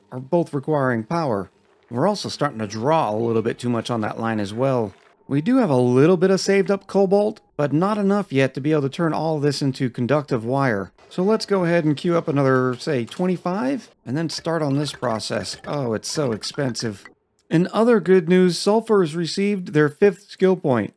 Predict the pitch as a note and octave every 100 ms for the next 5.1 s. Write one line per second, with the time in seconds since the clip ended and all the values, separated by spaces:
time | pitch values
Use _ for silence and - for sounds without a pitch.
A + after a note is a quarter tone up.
0 | _ - E3 E3 F#3 F3+ C#3 E3+ B3+ A#3
1 | G3+ F#3 - D#3+ F3 D#3 D3 B2+ C#3+ B2+
2 | A2 A#2 A#2 D3+ B2+ G2 - _ - D#3+
3 | G#3+ A#3 G3 G#3+ G3+ E3+ G#3+ A3+ F3 E3+
4 | B3 A3+ D#3+ C#3+ D#3 D3+ D#3 D3 D3+ C#3+